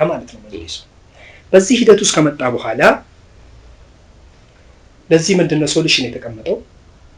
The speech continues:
አምስት ሰዎች ከኛ ወገን ተወስደው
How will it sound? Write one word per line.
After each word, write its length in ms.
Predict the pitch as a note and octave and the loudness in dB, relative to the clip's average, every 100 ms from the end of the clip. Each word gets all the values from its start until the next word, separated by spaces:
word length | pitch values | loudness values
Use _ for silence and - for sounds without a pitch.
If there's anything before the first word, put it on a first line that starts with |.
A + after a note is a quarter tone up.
| - - - - _ - - - - - - - - - | -20 -20 -20 -20 _ -20 -20 -20 -20 -20 -20 -20 -20 -4
አምስት 360 | D#3+ F#3+ - C#3 | 0 0 -2 -4
ሰዎች 380 | - C#3 G3 - - - - _ _ - - | -6 -6 -6 -8 -12 -16 -20 _ _ -20 -10
ከኛ 240 | - C3 B2+ A2+ | -6 -4 -4 -6
ወገን 300 | G#2+ C3 F#3 - - _ - - - - - - _ - - | -6 -8 -8 -12 -20 _ -20 -20 -20 -20 -20 -20 _ -20 -6
ተወስደው 460 | B2+ A#2+ - D#3 | -4 -4 -4 -4